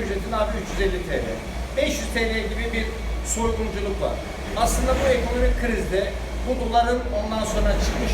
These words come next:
olduğu, zirve yapmış olduğu şu günlerde, on beş Temmuz gibi ondan sonra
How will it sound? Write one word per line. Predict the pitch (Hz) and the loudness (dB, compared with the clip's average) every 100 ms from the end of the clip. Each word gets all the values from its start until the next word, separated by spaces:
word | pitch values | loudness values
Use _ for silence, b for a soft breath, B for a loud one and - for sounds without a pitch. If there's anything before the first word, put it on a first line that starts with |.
| 220 | 2
olduğu, | 202 196 | 0 0
zirve | 196 202 226 | 0 0 0
yapmış | 226 - - | 2 0 -2
olduğu | 185 175 180 | -2 0 -2
şu | - - | -2 -2
günlerde, | 202 165 147 143 120 - - - 220 | 0 0 0 0 -2 -4 -4 -2 2
on | 262 262 | 2 2
beş | 240 | 0
Temmuz | - 233 240 226 - | 0 0 0 0 -2
gibi | 226 190 - - - - - | 0 0 0 -4 -4 -4 0
ondan | 202 208 208 | 2 2 0
sonra | 202 | 2